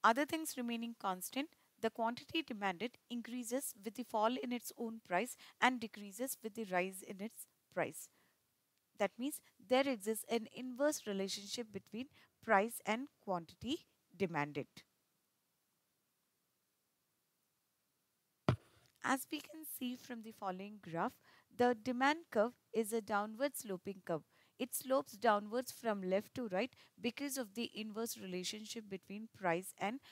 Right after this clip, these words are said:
quantity demanded. When there is a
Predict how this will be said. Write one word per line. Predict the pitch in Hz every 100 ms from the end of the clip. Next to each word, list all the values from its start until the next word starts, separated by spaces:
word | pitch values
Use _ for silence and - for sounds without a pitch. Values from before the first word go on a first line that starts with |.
| - -
quantity | 190 175 175 - 285 - - _ -
demanded. | 180 170 151 151 170 - _ _ _ _ 185
When | 262 302
there | 294 262
is | 233 202
a | 190